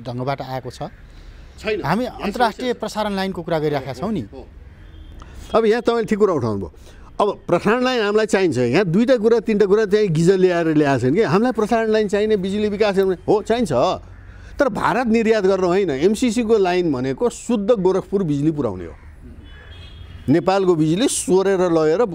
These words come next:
Speaker 2: चाहिँ नि उता, यो म, म त्यसलाई अक्टरलोनी मोडल भन्छु कि। अक्टरलोनले नसकेका काम चाहिँ नेपाललाई चाहिँ ब्रिटिस भारतमा आबद्ध गराउने काम, होइन?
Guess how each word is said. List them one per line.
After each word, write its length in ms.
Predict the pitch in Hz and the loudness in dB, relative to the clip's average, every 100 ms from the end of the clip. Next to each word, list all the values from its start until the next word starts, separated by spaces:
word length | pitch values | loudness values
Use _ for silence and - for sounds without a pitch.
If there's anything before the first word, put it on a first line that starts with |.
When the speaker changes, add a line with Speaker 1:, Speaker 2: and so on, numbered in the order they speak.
| 139 135 | -8 -6
Speaker 2:
चाहिँ 200 | 127 139 | -2 0
नि 60 | 170 | 2
उता, 340 | 190 139 180 269 - - - - | 2 2 -2 -2 -14 -20 -20 -2
यो 160 | 165 - - - 139 | -2 -2 -20 -10 -2
म, 100 | 151 | 0
म 140 | 160 | 2
त्यसलाई 260 | 190 202 202 165 | 2 2 0 0
अक्टरलोनी 500 | 170 202 175 180 175 | 0 2 2 2 2
मोडल 340 | 156 143 147 | 2 2 0
भन्छु 300 | 139 104 95 | 0 -4 -4
कि। 80 | 123 | -2
अक्टरलोनले 680 | 156 156 175 175 175 165 165 | 0 0 0 2 2 2 2
नसकेका 440 | 143 147 160 147 | 0 0 2 2
काम 260 | 131 135 135 | 0 0 0
चाहिँ 240 | 113 139 | 0 0
नेपाललाई 520 | 190 131 131 127 123 113 | 0 0 0 0 0 -2
चाहिँ 280 | 120 131 | -2 0
ब्रिटिस 300 | 113 120 123 | 0 -2 -2
भारतमा 380 | 98 101 120 107 - | -4 -2 -2 -4 -4
आबद्ध 260 | 123 131 123 | -2 0 0
गराउने 420 | 160 143 120 107 | 0 0 -2 -2
काम, 320 | 127 135 107 175 | -2 -2 -2 -2
होइन? 240 | 330 143 | 0 2